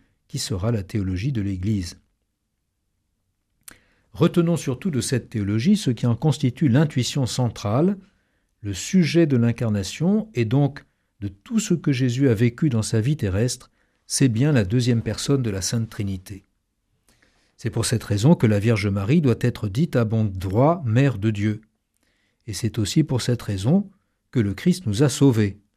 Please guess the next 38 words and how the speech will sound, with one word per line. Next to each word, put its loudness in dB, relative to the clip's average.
Un 4
homme 6
qui -6
aurait 2
été -2
seulement 2
associé, 0
conjoint 2
au 0
Verbe 4
de 0
Dieu, 6
n'aurait 0
pas 4
pu 4
nous 6
sauver, 2
parce -4
que 0
ses 0
actes 0
n'auraient 0
été 0
que -2
les 0
actes 0
d'un -2
homme, 4
et 0
non 4
ceux 2
de 0
Dieu 4
lui-même 2
accomplis -6
dans -2
notre -4
chair. -14